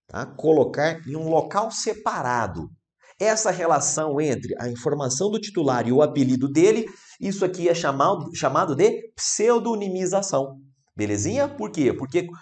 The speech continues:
né, é, mesmo quem acessar futuramente essa informação, se ele combina com essa lista, né, de, de apelidos, aí ele consegue chegar ao real titular da informação.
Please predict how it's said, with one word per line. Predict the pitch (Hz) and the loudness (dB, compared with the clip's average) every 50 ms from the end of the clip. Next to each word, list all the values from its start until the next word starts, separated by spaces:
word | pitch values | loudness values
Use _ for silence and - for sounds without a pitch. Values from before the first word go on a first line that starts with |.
| - - _ _ _ | -20 -20 _ _ _
né, | 85 92 131 165 - - - - | -8 -6 -6 -6 -6 -10 -16 -10
é, | - 98 101 | -8 -8 -6
mesmo | 107 120 165 202 196 196 196 190 151 - - - - | 0 2 2 2 2 4 2 2 2 2 0 -6 -2
quem | - 175 170 175 | -2 0 2 2
acessar | 175 165 - - 165 131 - - 185 190 202 | 2 2 4 4 4 4 4 0 0 -2 -4
futuramente | 202 202 180 165 175 170 156 139 135 139 135 131 147 | -4 -6 -6 -2 0 0 0 0 0 -2 -2 0 0
essa | 131 123 - 135 | 0 0 0 -4
informação, | 127 135 127 120 120 113 107 - - 127 113 113 | -4 0 0 0 0 0 -2 -2 -2 -2 -2 -4
se | - - 135 143 | -4 -4 0 4
ele | 165 185 190 185 185 175 180 - _ _ _ _ _ _ _ _ _ _ _ _ _ | 6 6 6 4 2 -2 -6 -14 _ _ _ _ _ _ _ _ _ _ _ _ _
combina | - 190 208 214 196 165 147 190 226 240 226 180 135 117 101 87 80 76 - - - _ _ _ | 4 4 4 4 4 0 -2 0 0 0 2 2 2 2 0 0 -2 -6 -10 -16 -20 _ _ _
com | _ - 131 131 | _ -6 -4 -2
essa | 135 135 143 139 - 147 135 127 117 107 98 | -2 -2 -2 -2 2 4 6 6 6 6 4
lista, | 98 98 107 147 208 240 226 - - - - 87 82 | 0 -2 -2 -2 -2 -2 -2 -4 -4 -4 -4 -4 -2
né, | 104 135 151 | -2 -4 -4
de, | 135 107 117 117 117 | -4 -4 -6 -8 -6
de | - 113 | 0 0
apelidos, | 131 113 - 131 110 110 151 226 269 208 131 110 98 - - - - - | 0 2 2 -2 -2 0 0 0 0 0 0 -2 -2 -4 -8 -16 -4 0
aí | - 165 151 147 151 156 | 0 2 2 2 2 2
ele | 156 160 160 160 | 2 4 2 2
consegue | 165 165 156 143 151 - 170 180 190 180 180 180 | 0 -2 -4 -4 0 0 2 2 2 0 -2 -6
chegar | 180 - 214 190 147 143 143 151 160 151 - - - - | -4 -2 -4 -2 0 0 0 0 0 -4 -8 -16 -6 0
ao | 131 143 143 143 135 | 2 4 4 4 2
real | 160 165 151 123 117 123 131 104 101 - - - - _ _ | 2 2 4 6 6 4 4 0 -4 -12 -20 -20 -20 _ _
titular | - - 139 143 - - 160 143 117 107 107 117 120 117 - - - - | -12 -6 -4 -4 -2 -2 0 2 2 2 2 0 -4 -8 -14 -18 -16 -4
da | 107 113 | -2 -2
informação. | 107 107 104 - 110 101 98 104 104 - - - | -2 -2 -4 -6 -6 -4 -4 -4 -6 -8 -10 -14